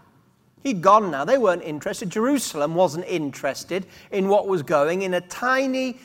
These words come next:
little upper room. I always think the upper room, w-, w-, you know, you know, people, we sort of like rose-tinted glasses. The upper room must have been an amazing place. No, it was probably a room above a kebab shop.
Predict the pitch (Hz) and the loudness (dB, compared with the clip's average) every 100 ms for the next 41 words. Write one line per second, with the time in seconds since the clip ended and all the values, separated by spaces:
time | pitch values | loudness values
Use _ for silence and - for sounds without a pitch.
0 | - - 196 226 226 220 - - 220 - | -16 -2 2 4 4 4 0 2 2 2
1 | 220 214 214 240 220 156 113 - _ _ | 2 6 10 12 10 6 -6 -16 _ _
2 | _ _ _ _ - 202 262 208 214 196 | _ _ _ _ 0 2 2 0 -4 -2
3 | 196 220 - 202 208 156 156 - 165 - | -2 -2 0 2 2 0 -6 -12 -14 -10
4 | 170 175 202 208 185 - - - 196 175 | -10 -10 -8 -6 -8 -12 -20 -14 -8 -4
5 | 214 185 185 180 180 220 202 180 175 - | -2 0 -2 -2 -4 -2 0 0 -2 -8
6 | _ - 151 196 - 202 170 160 185 185 | _ -6 -2 0 0 -4 -4 -2 0 0
7 | 151 165 175 175 180 165 180 156 151 160 | -4 -8 -6 -2 -2 -4 -8 -8 -6 -8
8 | 147 151 165 156 - 214 254 240 - - | -8 -12 -10 -10 0 4 4 4 0 -16
9 | - 190 180 - 233 208 185 185 233 196 | -4 0 0 4 4 4 2 4 4 4
10 | 160 185 185 175 147 131 - - 120 - | 2 2 0 -4 -2 -2 -4 -10 -10 -10